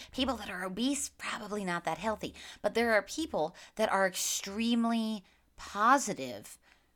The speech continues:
about body image and self-love that are obese, and sometimes they feel that if they are no longer obese, then they won't be that person anymore.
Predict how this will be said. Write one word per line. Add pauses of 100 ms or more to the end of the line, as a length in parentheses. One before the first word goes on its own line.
(340)
about
body
image
and
self-love (160)
that
are
obese,
and
sometimes
they
feel (180)
that
if
they
are
no
longer
obese, (400)
then (240)
they
won't
be
that
person
anymore.